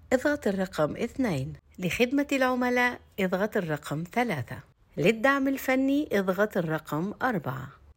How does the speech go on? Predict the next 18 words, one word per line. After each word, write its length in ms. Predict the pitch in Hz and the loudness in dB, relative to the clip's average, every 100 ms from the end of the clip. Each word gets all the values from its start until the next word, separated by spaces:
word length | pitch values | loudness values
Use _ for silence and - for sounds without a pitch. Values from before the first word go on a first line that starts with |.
| _ - | _ 2
للمحاسبة 840 | 208 262 269 - 277 - 269 254 | 4 4 0 0 -2 2 4 6
والفواتير، 880 | 226 240 254 262 269 262 285 294 294 - 240 | 6 2 4 4 4 2 0 2 -2 -4 -2
اضغط 380 | 185 175 190 | 2 2 2
الرقم 480 | 180 151 147 147 190 | 0 0 -2 -2 -2
خمسة. 500 | - 180 160 - 151 - _ _ - _ - | -2 -4 -4 -6 -10 -16 _ _ -20 _ -2
إذا 160 | 165 180 | 2 2
كنت 320 | 180 262 277 | 4 2 4
تعرف 360 | 269 269 269 262 | 4 2 2 2
رقم 280 | 269 269 262 | 2 4 2
التحويلة، 680 | - 269 - 277 269 285 - - - | 0 -2 2 0 2 -2 -4 -12 0
يمكنك 560 | 285 277 - 277 277 - | 4 4 4 2 2 -2
إدخاله 520 | 294 - 208 170 151 | -4 2 4 4 2
مباشرة. 640 | 143 139 139 - - - - - _ - | 0 -2 -4 -6 -12 -14 -18 -20 _ -2
للعودة 560 | 170 185 196 254 254 190 | 4 6 8 6 4 6
للقائمة 600 | 160 160 202 220 254 247 | 4 2 4 6 6 4
الرئيسية، 800 | 240 226 254 - 262 254 285 - - - | 4 2 2 0 2 2 2 -2 -18 -4
اضغط 460 | 175 147 143 170 - | -2 0 2 0 0
صفر. 560 | - 180 - - - | -4 -4 -4 -12 -18